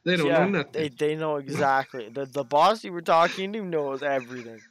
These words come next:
Speaker 1: Yeah, he, he'll, he'll, he'll get, he'll get it, but he's not watching. And if he is, I really appreciate the raise. Thank you very much, Master.
Speaker 2: Thank you, Master. Master.
Speaker 1: <laughs>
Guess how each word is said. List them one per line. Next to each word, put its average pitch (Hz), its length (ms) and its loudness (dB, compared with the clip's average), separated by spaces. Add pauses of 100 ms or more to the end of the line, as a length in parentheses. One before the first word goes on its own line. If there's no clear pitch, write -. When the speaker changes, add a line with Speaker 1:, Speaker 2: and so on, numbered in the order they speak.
(840)
Speaker 1:
Yeah, 117 320 -2
he, 127 360 -2
he'll, 156 280 0
he'll, 156 380 -4
he'll 143 240 0
get, 92 280 -8
he'll 143 200 -2
get - 220 -10
it, - 140 -20
but 120 320 -2 (120)
he's 131 180 -4
not 117 180 -6
watching. - 460 -16 (400)
And 151 140 -2
if 151 120 -4
he 139 160 -2
is, 180 320 -6 (420)
I - 60 -8
really 120 200 -2
appreciate 110 420 -2
the 104 80 -6
raise. 101 240 -2
Thank - 220 -8
you 110 40 -8
very 107 140 0
much, 104 200 -6
Master. - 280 -8 (2000)
Speaker 2:
Thank 160 160 -6
you, 160 60 -10
Master. 139 280 0 (720)
Master. 151 260 0
Speaker 1:
<laughs> - 480 -2